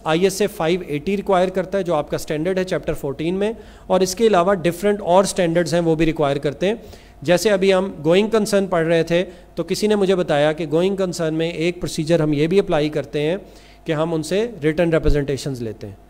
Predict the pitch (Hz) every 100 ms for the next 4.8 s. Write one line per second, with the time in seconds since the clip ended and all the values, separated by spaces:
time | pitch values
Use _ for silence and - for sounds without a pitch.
0 | - - - - 170 185 226 220 202 202
1 | 196 190 196 185 180 233 233 147 151 151
2 | 185 151 135 127 123 120 120 117 113 139
3 | 127 180 - 226 220 196 214 208 202 202
4 | 202 196 190 202 190 180 208 226